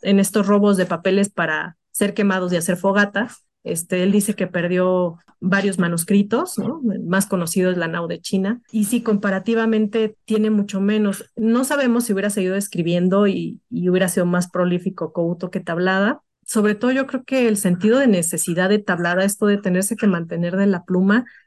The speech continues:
lo obligó también un poco a ser así de prolífico, ¿no? O sea, recordemos el caso inmediato anterior, que es Manuel Gutiérrez Nájera, que también vivía de su pluma y que también fue súper prolífico por eso, ¿no?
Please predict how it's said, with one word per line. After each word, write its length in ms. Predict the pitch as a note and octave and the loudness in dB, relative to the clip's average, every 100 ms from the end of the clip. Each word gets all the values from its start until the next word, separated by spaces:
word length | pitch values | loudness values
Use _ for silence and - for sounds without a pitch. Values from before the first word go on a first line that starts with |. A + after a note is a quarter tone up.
| _ | _
lo 340 | G3 G#3 G#3 G3+ | -2 0 2 2
obligó 640 | F#3+ G3 F#3 F#3+ A#3 A3+ | 0 0 0 0 -2 -2
también 340 | F#3+ F3+ G3 G3 | -4 -2 0 0
un 120 | G3 | -2
poco 360 | F#3+ F3+ G3 | -4 -2 -2
a 300 | F#3+ F3+ D#3+ D#3+ | -2 -4 -10 -6
ser 220 | - F#3 | -2 -2
así 180 | F3+ F3+ | 0 -2
de 100 | F3 | -2
prolífico, 580 | F3 D#3 D#3+ E3+ - D#3+ | -4 -8 -10 -14 -10 -4
¿no? 140 | G3+ | 0
O 60 | A#3 | 2
sea, 180 | G3+ - _ | 0 -4 _
recordemos 560 | F#3+ F#3+ F#3 G3 G3+ F#3+ | -6 -2 0 0 0 -2
el 140 | E3+ | -4
caso 420 | F#3+ F#3 G3+ F#3 | -4 -2 0 0
inmediato 480 | E3+ E3 E3+ G3 G3 | 0 0 2 2 2
anterior, 460 | G3+ G3 F3 F3+ G3+ | 2 2 0 0 -2
que 120 | F3+ | -4
es 120 | E3+ | -6
Manuel 280 | E3+ E3+ F3 | -4 -4 -2
Gutiérrez 380 | F3+ F3+ F#3 F#3+ | -2 -2 -2 0
Nájera, 360 | G#3 A#3+ A#3+ A#3+ | 0 0 0 -2
que 80 | |
también 260 | - F3 F3+ | -6 -4 -2
vivía 220 | F#3+ F#3 | 0 0
de 80 | F#3 | -2
su 140 | F#3 | -4
pluma 400 | - F3+ F#3 A3+ - _ - | -4 0 0 0 -4 _ -12
y 80 | |
que 100 | F3 | -8
también 280 | F#3 F#3 G3 | -2 2 2
fue 160 | G3 F#3+ | 2 0
súper 380 | - A3 G3+ G3+ | 0 0 -2 -2
prolífico 540 | F3+ F3 G3+ - - | -2 -2 -4 -8 -8
por 160 | - F3+ | -4 -4
eso, 260 | F3 - - | -4 -8 -12
¿no? 240 | - C4+ | -16 -18